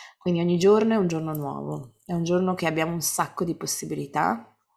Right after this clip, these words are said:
e cerchiamo di godercelo. Lo so che molto spesso le difficoltà non ce lo permettono. Godiamoci ogni momento. Quindi per questo vi dicevo anche, fatevi una foto con i vostri figli, non prendete solo la foto dei vostri figli, fatevela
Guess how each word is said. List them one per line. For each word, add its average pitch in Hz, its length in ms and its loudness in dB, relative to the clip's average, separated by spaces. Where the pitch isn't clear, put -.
e 175 60 2
cerchiamo 180 500 2
di 156 100 0
godercelo. 147 560 -2
Lo 165 120 -2
so 180 220 0
che 156 160 -4
molto 143 500 -4
spesso - 640 -2
le 151 160 2
difficoltà 143 800 -2
non 143 180 -4
ce 139 140 -4
lo 139 100 -6
permettono. 139 640 -8
Godiamoci 180 960 2
ogni 165 640 -6
momento. 151 840 -6
Quindi 160 260 -2
per 175 160 0
questo 185 500 2
vi 160 120 0
dicevo 156 360 -4
anche, 156 340 -2
fatevi 170 360 -2
una 156 160 -2
foto 147 680 -2
con 156 140 -6
i 151 60 -6
vostri 151 320 -6
figli, 147 400 -4
non 165 260 0
prendete 175 400 0
solo 156 260 -2
la 147 80 0
foto 151 240 -6
dei 151 120 0
vostri 147 280 -6
figli, 151 280 -4
fatevela 185 520 0